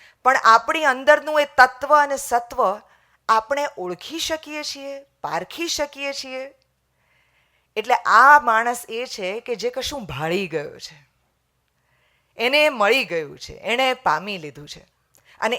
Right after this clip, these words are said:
એટલે આ પુસ્તક જે છે એ એમની રેસિપી છે.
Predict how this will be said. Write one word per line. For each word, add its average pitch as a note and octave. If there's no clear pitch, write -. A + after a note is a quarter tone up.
એટલે D#4
આ C4+
પુસ્તક B3
જે G3
છે C#3+
એ B3
એમની A3
રેસિપી D#3
છે. C#3